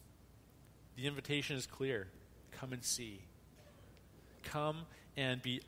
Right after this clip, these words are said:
utterly astounded by his grace. Come and think, and come with others on an adventure beyond your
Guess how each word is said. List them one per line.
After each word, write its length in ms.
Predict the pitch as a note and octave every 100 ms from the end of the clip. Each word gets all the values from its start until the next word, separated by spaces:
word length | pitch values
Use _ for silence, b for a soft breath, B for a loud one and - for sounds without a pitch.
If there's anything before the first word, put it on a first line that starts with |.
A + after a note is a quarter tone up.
| D3
utterly 540 | C3+ D#3 D3+ D3+ D3+
astounded 920 | C3 A#2+ - - C3+ B2+ C#3+ C#3 B2+ A2 -
by 280 | C3 B2+ B2+
his 240 | A#2+ G2+
grace. 760 | - G#2 A2+ B2 G#2+ - - - B B
Come 440 | - F3 F3 E3+ E3+ B B
and 180 | C3 A#2+
think, 680 | G#2+ - - D#3 A#2 G#2+ - - - - - - - - - - -
and 120 | A2+
come 320 | - D#3 D3+
with 160 | C#3+ - -
others 440 | C3 B2 G2+ F#2+ - - - B B B B B -
on 160 | A#2 A2
an 80 | A2
adventure 500 | G#2+ G#2 A#2+ B2+ A2+
beyond 300 | G#2 A2+ A2
your 140 | G#2